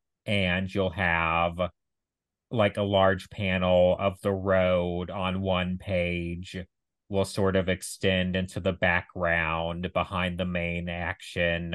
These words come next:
of the next page on the other side of the spread. It's just a very pretty book.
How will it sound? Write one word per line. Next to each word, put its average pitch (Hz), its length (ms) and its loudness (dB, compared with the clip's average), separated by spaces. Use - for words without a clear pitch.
of 87 380 2
the 92 100 -4
next 87 420 -4
page 85 500 -2
on 85 140 0
the 87 140 -2
other 85 240 -4
side 82 400 -6
of 85 100 -6
the 85 80 -4
spread. 82 760 -6
It's 104 200 -2
just - 260 0
a 107 60 4
very 95 400 4
pretty 90 380 -2
book. 90 360 2